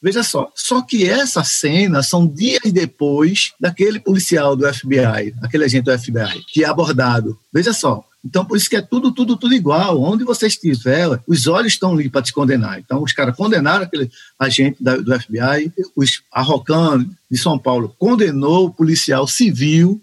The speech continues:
tá entendendo? E essas coisas não são trabalhadas dentro da instituição, né? Aqui, aqui em Pernambuco, em vinte e um de março de dois mil e dezoito, o governo lançou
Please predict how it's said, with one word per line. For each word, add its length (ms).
tá 120
entendendo? 560
E 260
essas 340
coisas 640
não 240
são 340
trabalhadas 920
dentro 260
da 100
instituição, 800
né? 240
Aqui, 500
aqui 320
em 60
Pernambuco, 880
em 220
vinte 540
e 120
um 200
de 120
março 680
de 80
dois 160
mil 140
e 40
dezoito, 440
o 60
governo 340
lançou 640